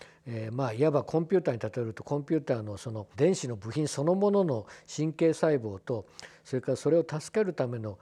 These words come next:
グリアというそういう細胞があるんですけれども、グリアの方からできてくるグリオーマと呼ばれる、えー、腫瘍が多いですね。それからあとは脳の周りにこの硬膜という膜、または脳を、あの、包む柔らかい膜があります。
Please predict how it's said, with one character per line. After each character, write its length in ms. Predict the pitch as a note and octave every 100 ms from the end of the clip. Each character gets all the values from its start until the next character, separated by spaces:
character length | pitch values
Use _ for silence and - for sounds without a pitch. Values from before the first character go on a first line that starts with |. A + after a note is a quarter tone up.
| _
グ 180 | A#2+ D3+
リ 200 | F3+ B2
ア 80 | C#3
と 120 | C#3
い 160 | A2+ G2+
う 120 | G2
そ 140 | -
う 40 | A#2+
い 20 |
う 20 |
細 160 | G#2+ A#2+
胞 100 | A#2+
が 60 | A#2+
あ 40 |
る 60 | G2+
ん 40 |
で 80 | G2
す 100 | -
け 100 | G#2+
れ 60 | G2+
ど 100 | A2+
も、 180 | B2 - - - - -
グ 100 | D#3
リ 180 | G3+ F#3+
ア 80 |
の 120 | F3+ D3+
方 160 | E3
か 140 | D#3+ D3
ら 80 |
で 120 | B2 C#3
き 100 | -
て 120 | C3+
く 160 | -
る 160 | C#3 B2 - -
グ 140 | G#2+ A#2+
リ 200 | C3+ D#3
オ 180 | D#3 A#2+
ー 40 |
マ 140 | B2+
と 120 | C#3 B2
呼 120 | G2+
ば 120 | G#2
れ 80 | G2+
る、 200 | G2 G2 -
え 140 | C3+ A2
ー、 20 |
腫 220 | - C3+
瘍 100 | B2
が 140 | D#3 C#3
多 220 | A#2 G2+
い 60 |
で 100 | - B2
す 120 | C#3+
ね。 160 | E3 - - - -
そ 120 | -
れ 100 | F3+
か 120 | F#3+ G#3
ら 120 | A3
あ 60 |
と 120 | A#3+ A3+
は 140 | D#3
脳 260 | C#3+ G#3 F#3
の 160 | C#3
周 320 | A#2 B2 C#3
り 100 | C3+
に 200 | C3+ C3+ C3+
こ 120 | C3
の 100 | B2+
硬 260 | - A3
膜 240 | G3 C3 -
と 120 | -
い 100 | G#2+
う 60 | G2
膜、 280 | F#2+ -
ま 120 | A#2+ C3+
た 120 | D#3
は 40 |
脳 100 | C#3+
を、 240 | E3 C#3+ A#2+
あ 120 | C#3
の、 140 | B2+ A#2+
包 300 | - D3 B2
む 80 |
柔 160 | A#2+ C#3+
ら 100 | D#3
か 100 | F3+
い 60 | C3+
膜 200 | A2+ A2+
が 60 |
あ 20 |
り 60 | A2
ま 60 |
す。 80 | G#2+